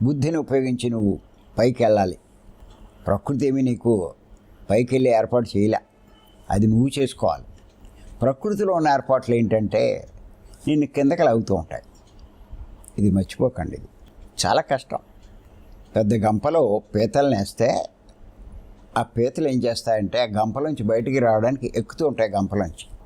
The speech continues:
విచిత్రం ఏంటంటే ఆ పీతలే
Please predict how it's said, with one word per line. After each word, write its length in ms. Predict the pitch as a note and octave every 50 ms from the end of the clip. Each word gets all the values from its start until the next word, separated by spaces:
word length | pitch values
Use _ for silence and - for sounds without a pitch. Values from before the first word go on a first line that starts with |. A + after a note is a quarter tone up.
| - - - - - - - - - - - - - - -
విచిత్రం 480 | C3+ B2 - A3 G#3+ - E3 E3+ D3+
ఏంటంటే 760 | C3 A#2+ A2 G#2 G#2+ G2+ G2 E2+ G2+ A2 A2 B2 - - - - - - - - - - _ - - - - - - - - - - -
ఆ 160 | - B2 D3+
పీతలే 840 | E3 - G3 F3+ E3 C#3+ C#3 C#3 C#3 C#3 C#3+ C#3 B2 G#2 G2+ F2+